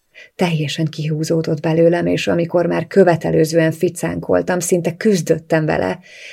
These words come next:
hirtelen újra tövig nyomult a testemben.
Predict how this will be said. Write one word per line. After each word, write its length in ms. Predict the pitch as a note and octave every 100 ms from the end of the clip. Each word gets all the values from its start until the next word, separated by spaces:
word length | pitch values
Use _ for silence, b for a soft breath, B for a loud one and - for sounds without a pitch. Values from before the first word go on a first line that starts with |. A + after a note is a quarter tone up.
| B
hirtelen 560 | G#3+ G3 F#3 F3 F3+ -
újra 360 | A3+ G3 D#3+ D3
tövig 340 | F3+ E3+ E3
nyomult 380 | E3 D#3+ F3 E3
a 60 |
testemben. 760 | F#3+ E3 - F3+ F#3 F#2+ G2+ -